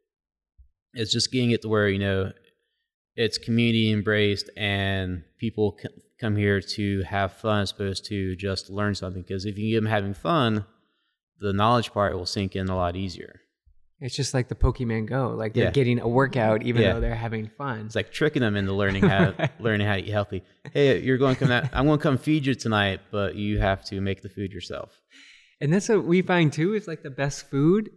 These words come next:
Speaker 2: is, like,
Speaker 1: Yeah.
Speaker 2: five to six
Speaker 1: Yeah.
Speaker 2: ingredient-, like, there's not a lot that goes into it.
Speaker 1: Yeah.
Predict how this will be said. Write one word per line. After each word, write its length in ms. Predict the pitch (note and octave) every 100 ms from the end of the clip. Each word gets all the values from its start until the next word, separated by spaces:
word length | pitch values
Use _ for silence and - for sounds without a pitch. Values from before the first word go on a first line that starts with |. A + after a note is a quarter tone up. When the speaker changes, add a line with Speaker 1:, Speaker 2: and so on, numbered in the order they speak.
| -
Speaker 2:
is, 340 | D3 C#3 B2+
like, 140 | C#3+
Speaker 1:
Yeah. 80 | G2+ E2+ _ _
Speaker 2:
five 420 | - C#3+ D3+ D3 C3+ _
to 120 | -
six 600 | C#3+ - - D#3+ - -
Speaker 1:
Yeah. 160 | C3+ B2+
Speaker 2:
ingredient-, 340 | C#3 F#3+ -
like, 120 | C#3+
there's 180 | C3 C3+
not 280 | C3+ D3 E3
a 40 |
lot 280 | D3+ C#3 C#3
that 80 | B2+
goes 240 | A#2 B2 A2
into 300 | A2 C3 E3
it. 140 | G3 - -
Speaker 1:
Yeah. 120 | G#2